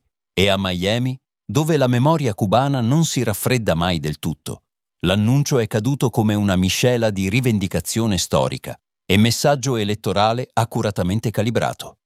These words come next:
Perché nella politica estera, specialmente quando entra in scena Cuba, la diplomazia e i voti viaggiano spesso sullo stesso aereo. Nel frattempo, a L'Avana probabilmente torneranno ad accendersi i vecchi discorsi su imperialismo, sovranità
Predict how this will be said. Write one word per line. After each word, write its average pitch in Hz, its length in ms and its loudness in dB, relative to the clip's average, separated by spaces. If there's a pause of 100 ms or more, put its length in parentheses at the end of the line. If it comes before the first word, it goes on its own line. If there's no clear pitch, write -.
Perché 110 320 0
nella 147 240 2
politica 151 560 -2
estera, 143 400 -2 (200)
specialmente 147 640 -2
quando 139 300 0
entra 139 260 -2
in 101 80 -2
scena 101 320 -4
Cuba, 65 360 -8 (260)
la 107 100 2
diplomazia 135 680 0
e 135 80 2
i 113 80 0
voti 147 440 -2
viaggiano 143 460 0
spesso 139 440 -4
sullo 76 240 -8
stesso 95 400 -4
aereo. 60 420 -8 (280)
Nel 117 160 0
frattempo, 165 680 -4 (140)
a 110 100 2
L'Avana 147 480 0
probabilmente 123 760 0
torneranno 127 680 0
ad 95 100 -4
accendersi 110 640 -2
i 80 80 -4
vecchi 117 300 0
discorsi 123 580 -4
su - 180 -4
imperialismo, 90 920 -2 (220)
sovranità 92 960 0